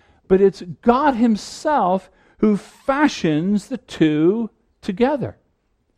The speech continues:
God cements the two. And, and really, it's seen in a public way through the vows.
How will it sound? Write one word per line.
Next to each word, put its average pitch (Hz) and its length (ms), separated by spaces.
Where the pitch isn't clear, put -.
God 302 320
cements 160 640
the - 160
two. 107 400
And, 254 160
and 226 160
really, 277 320
it's 214 200
seen 226 640
in 220 140
a 202 40
public 320 380
way 180 300
through 233 180
the 247 100
vows. 233 640